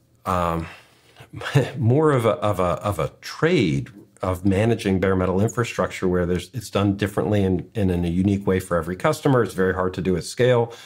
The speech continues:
It's hard to do things that scale up. And it's hard to find people who have the expertise. What Racken has been able to do is turn that into a product where that automation software and controls are actually things that, that people who wanna run their own infrastructure and put it in their own data center and, and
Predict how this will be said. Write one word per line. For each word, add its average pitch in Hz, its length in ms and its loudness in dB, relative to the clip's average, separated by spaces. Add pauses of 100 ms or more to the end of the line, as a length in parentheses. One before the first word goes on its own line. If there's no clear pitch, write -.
(120)
It's - 80 -20
hard 104 160 0
to 92 60 -8
do 90 120 -2
things 98 280 0
that - 60 -10
scale 90 400 -2
up. 104 320 -2 (540)
And 117 120 2
it's 92 120 -4
hard 110 180 0
to 98 80 -6
find 120 340 0
people 113 280 0
who 92 80 2
have 92 180 0
the 95 100 2
expertise. 87 720 -2 (560)
What 107 280 0
Racken 113 360 0
has 101 140 0
been 107 160 2
able 95 220 0
to 76 100 -4
do 113 220 4
is 92 160 -4
turn 107 400 0
that 92 320 -2
into 95 420 0
a 82 100 -6
product - 840 -2 (140)
where 92 180 2
that 87 240 0
automation 92 600 0
software 87 420 -2
and 80 100 -4
controls 104 540 -2
are 85 100 0
actually 92 300 -2
things 85 260 -4
that, - 280 -10
that - 180 -6
people 104 200 -2
who 101 60 2
wanna 95 180 0
run 101 300 0
their 113 140 2
own 104 120 2
infrastructure 110 720 0
and 85 240 -2
put 120 200 0
it 113 100 2
in 113 140 4
their 104 120 2
own 101 120 2
data 101 200 2
center 98 320 0
and, 82 160 0
and 85 320 -6